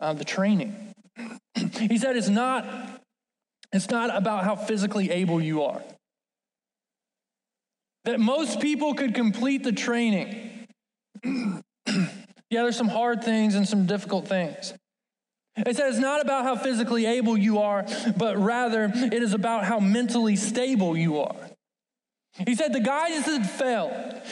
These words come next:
are the guys that go in and they get the list of, of all the training and all the things that they're gonna have to do.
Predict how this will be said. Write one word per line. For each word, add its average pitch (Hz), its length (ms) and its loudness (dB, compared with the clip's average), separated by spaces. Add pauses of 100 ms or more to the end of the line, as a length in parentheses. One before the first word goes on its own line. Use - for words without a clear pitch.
(120)
are 254 80 2
the 262 80 0
guys 262 380 0
that 254 180 2
go 277 300 2
in 262 260 0
and 247 480 -2
they 262 80 2
get 285 240 0
the 277 80 0
list 277 460 0
of, 226 160 0
of 233 320 0
all 277 340 0
the 277 100 0
training 269 600 0
and 226 280 0
all 262 280 2
the 285 100 0
things 262 360 0
that 240 120 0
they're 247 80 0
gonna 226 220 2
have 226 260 0
to 233 100 2
do. 190 400 2